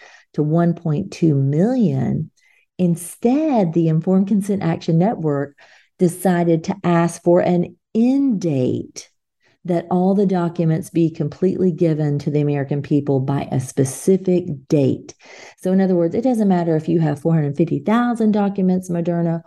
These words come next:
or whether you have one point two million or you have four million pages, okay? However many you have,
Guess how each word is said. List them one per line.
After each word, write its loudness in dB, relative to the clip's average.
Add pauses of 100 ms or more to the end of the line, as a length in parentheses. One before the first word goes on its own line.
(320)
or 0
whether 2
you 2
have -2
one 0
point -4
two -4
million 2
or -2
you 2
have -4 (100)
four 2
million 0
pages, -8 (100)
okay? 0 (460)
However 0
many 0
you 2
have, -2